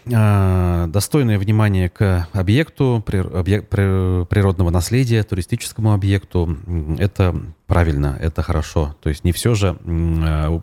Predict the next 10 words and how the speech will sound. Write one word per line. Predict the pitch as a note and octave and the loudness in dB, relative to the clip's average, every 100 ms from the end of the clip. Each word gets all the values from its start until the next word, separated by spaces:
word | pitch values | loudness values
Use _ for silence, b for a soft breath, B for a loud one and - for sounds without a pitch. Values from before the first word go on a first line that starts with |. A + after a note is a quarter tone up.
| - | -8
вспоминать | - F#2 F2+ F2 D#2+ | -4 0 2 0 -2
историю | - F2+ E2+ E2 C#2+ | -4 -2 0 -2 -2
двадцатого | D#2+ D#2+ D#2+ D2+ D2 | -4 -4 -4 -6 -4
года, | F2 D#2+ | -2 -2
как | D#2+ D2 - _ _ - | -4 -8 -8 _ _ -6
защищали | D#2+ E2 - D#2 | -4 -2 -2 -2
все | D2 - | -2 -6
Куштау. | - F2 - D2 C2+ C2 - | -8 -8 -2 -2 -2 -8 -4
Не | E2+ | -2
только | G2+ F#2+ | 0 -2